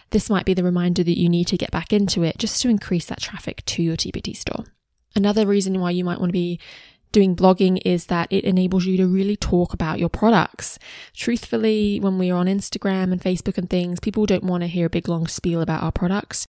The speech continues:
But with blog posts, you are able to really dive into what's great about your products and how they are used and all that kind of stuff.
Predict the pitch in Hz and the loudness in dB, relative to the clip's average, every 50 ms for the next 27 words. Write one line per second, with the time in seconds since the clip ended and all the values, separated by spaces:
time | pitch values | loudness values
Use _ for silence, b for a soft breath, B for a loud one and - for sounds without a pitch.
0 | _ _ _ _ - - - 196 190 180 - 196 185 180 175 - - 185 170 170 | _ _ _ _ -8 -4 0 0 0 2 2 2 2 2 2 0 0 0 0 0
1 | - - - - 202 185 180 175 175 175 170 170 170 170 170 175 - 175 165 170 | -2 -4 -2 2 2 4 4 2 2 0 0 0 0 0 0 0 0 0 0 2
2 | 170 170 170 - 175 170 170 170 - 175 165 165 - - 180 160 - - - - | 2 0 0 0 0 0 0 0 0 0 -2 -2 -2 -2 -2 -2 -4 -4 -4 -2
3 | - - 101 - - - 165 - 175 - - 185 175 180 - - - - - - | 0 0 0 0 -2 -4 -4 -4 -4 -2 -2 -2 -2 -2 -2 -6 -8 -10 -8 -6
4 | - 160 160 160 - - 165 165 170 175 170 165 165 165 165 185 190 190 190 185 | -6 -6 -8 -8 -6 -6 -4 -2 -2 0 0 0 0 0 0 2 2 4 4 4
5 | 185 180 175 175 - - - 175 175 165 - - - - - 196 - - - - | 2 2 -2 -4 -6 -4 -2 -2 -2 -2 -4 -8 -8 -10 -8 -6 -6 -6 -6 -8
6 | - - - | -10 -12 -16